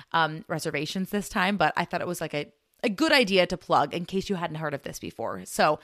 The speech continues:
Too Good To Go. Download the app, see if there's anything in your town that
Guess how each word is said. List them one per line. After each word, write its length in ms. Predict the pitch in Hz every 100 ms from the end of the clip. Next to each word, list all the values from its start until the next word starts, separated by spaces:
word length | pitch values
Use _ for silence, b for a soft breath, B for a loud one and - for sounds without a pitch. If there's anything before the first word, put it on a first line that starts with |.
| B B B B _
Too 320 | - 262 285 233
Good 340 | 220 196 208 _ -
To 320 | - 208 208
Go. 400 | 175 156 151 151 b b _
Download 380 | 160 180 196 196
the 100 | 196
app, 320 | 151 147 - b b
see 280 | - 202 190
if 60 |
there's 140 | 202 180
anything 320 | 175 185 175
in 140 | 165
your 120 | 160
town 400 | - 156 147 151
that 220 | 147 143